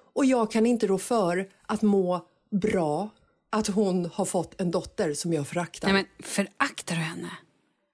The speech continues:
Speaker 1: Ja.
Speaker 2: <gasps>
Speaker 1: Hon är hemsk, den här tjejen. Hon är hemsk på riktigt. Hon har uttalat sig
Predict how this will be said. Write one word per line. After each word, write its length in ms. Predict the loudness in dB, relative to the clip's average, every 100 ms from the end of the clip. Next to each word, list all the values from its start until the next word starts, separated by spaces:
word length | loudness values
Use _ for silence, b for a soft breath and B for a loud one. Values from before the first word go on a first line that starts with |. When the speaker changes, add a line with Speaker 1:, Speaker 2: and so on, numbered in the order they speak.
| _ _ _
Speaker 1:
Ja. 440 | -12 -8 -6 -4 -4
Speaker 2:
<gasps> 500 | 0 2 4 2 0 -6 _ _ _ _ _
Speaker 1:
Hon 120 | -2
är 40 | -2
hemsk, 680 | 0 -2 0 -2 -2 -6 -8
den 180 | -4 -2
här 260 | -4 -6 -6
tjejen. 360 | -2 0 0
Hon 160 | -2 -2
är 240 | 0 0
hemsk 440 | 0 -2 -4 -6 -4
på 60 |
riktigt. 400 | -4 -4 -6 -4
Hon 120 | 0
har 80 | 0
uttalat 500 | 0 -2 -2 -2 -2
sig 220 | -2 -2